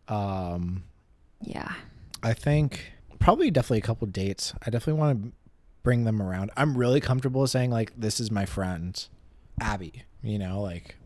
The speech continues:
Speaker 1: bringing, like, bringing, for example, if we're dating, bringing you along and saying, like, "This is my friend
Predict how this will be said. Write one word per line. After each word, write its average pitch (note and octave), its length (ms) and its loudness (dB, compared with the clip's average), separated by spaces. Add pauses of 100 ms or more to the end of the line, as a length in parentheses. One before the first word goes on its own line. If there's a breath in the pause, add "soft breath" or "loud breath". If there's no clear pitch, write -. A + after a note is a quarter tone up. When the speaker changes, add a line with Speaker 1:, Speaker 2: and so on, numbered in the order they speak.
Speaker 1:
bringing, B2 300 2
like, A2 220 -6
bringing, A2+ 480 -2
for - 160 -6
example, G2+ 280 -4
if F#2+ 80 -10
we're G#2 100 -4
dating, F#2+ 320 -4
bringing G#2 240 -2
you G#2+ 140 0
along F#2+ 320 -2
and F#2+ 80 -4
saying, G2 140 -4
like, F2+ 120 -6
"This F#2 120 -6
is - 60 -8
my F#2 140 -8
friend E2+ 300 -10